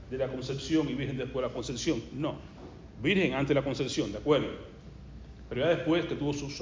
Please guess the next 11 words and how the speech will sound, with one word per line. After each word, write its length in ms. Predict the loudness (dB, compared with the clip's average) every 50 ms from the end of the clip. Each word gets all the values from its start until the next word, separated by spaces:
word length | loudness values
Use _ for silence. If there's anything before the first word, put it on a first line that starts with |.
| -4 -4 -4
otros 340 | -4 -2 0 0 0 2 4
hijos, 280 | 4 6 6 4 2 -2 -2
pues 120 | 0 2
ya 160 | 4 4 4
no 220 | 4 2 0 2 2
era 220 | 2 0 0 -2 -6 -10 -14 -14 -14 -14 -14 -16 -16 -16 -12 -4 0
virgen. 380 | 2 2 2 2 0 -2 -6 -10 -12 -12 -14 -14 -14 -16 -10 2 6
El 120 | 8 8
asunto 360 | 10 10 8 10 12 12 12
es 140 | 12 12 12
que 420 | 10 8 8 8 6 2 -4 -6